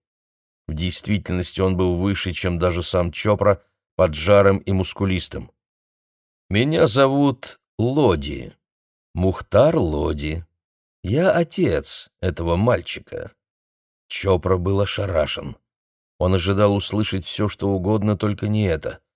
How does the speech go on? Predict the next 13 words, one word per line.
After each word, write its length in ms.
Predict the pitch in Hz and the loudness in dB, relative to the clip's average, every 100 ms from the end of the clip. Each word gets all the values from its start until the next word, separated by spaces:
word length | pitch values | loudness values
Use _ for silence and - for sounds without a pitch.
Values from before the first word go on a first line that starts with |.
| _ _ _ _ | _ _ _ _
Он 200 | 90 90 | -2 0
почувствовал 920 | 92 95 - - 107 - 98 98 101 | 0 -2 -2 -4 -4 -4 -2 0 0
дрожь 340 | 90 95 107 - | 0 0 0 -2
в 100 | - | -6
коленях. 640 | 110 107 95 76 69 - _ _ _ _ _ _ _ _ _ - | -2 0 0 -4 -8 -12 _ _ _ _ _ _ _ _ _ -14
Стараясь 520 | - 95 90 87 - | -2 0 2 0 -2
не 100 | 90 | -2
выдать 320 | 92 85 82 | 0 0 -2
себя 260 | - 82 87 | -4 -2 -2
голосом, 480 | 87 95 95 90 | 0 0 0 -2
он 80 | 90 | -2
строго 400 | 85 - 95 90 | -2 0 0 0
произнёс: 640 | 90 92 85 90 76 - | 0 -2 -2 -2 -4 -4